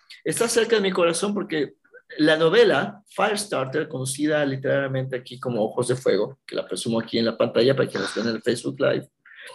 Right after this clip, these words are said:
aunque se vea al revés, este, fue el primer, la primera novela que leí y donde, siguiendo el ejemplo de mis padres, siendo ellos lectores, me convertí en lector a partir de ese día. Y es una peli-, y es una película, perdón, es una novela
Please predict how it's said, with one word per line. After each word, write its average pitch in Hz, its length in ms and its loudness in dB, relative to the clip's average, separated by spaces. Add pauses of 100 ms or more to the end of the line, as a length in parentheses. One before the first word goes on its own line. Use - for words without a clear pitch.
(180)
aunque 123 200 0
se 120 120 -2
vea 127 80 6
al 135 80 4
revés, 139 500 0 (760)
este, 139 1040 4 (280)
fue 233 160 4
el 247 80 4
primer, 208 400 2
la 196 140 0
primera 196 340 0
novela 185 380 0
que 170 100 -4
leí 185 340 -6 (560)
y 135 200 0
donde, 135 220 -2
siguiendo 143 320 -4
el 151 80 0
ejemplo 143 360 -6
de 135 80 -2
mis 127 200 -8
padres, 135 420 0
siendo 127 240 -6
ellos 123 180 -6
lectores, 131 380 0
me 120 160 0
convertí 113 380 -2
en 110 80 -2
lector 127 280 0
a 139 80 2
partir 113 300 -4
de 113 80 0
ese 127 160 -4
día. 180 280 2 (1000)
Y 151 140 6
es 139 160 4
una 208 140 6
peli-, 180 320 2
y 160 100 0
es 151 120 -2
una 147 120 -4
película, 101 280 -10
perdón, 95 180 -6
es 131 100 -4
una 214 120 2
novela 165 680 2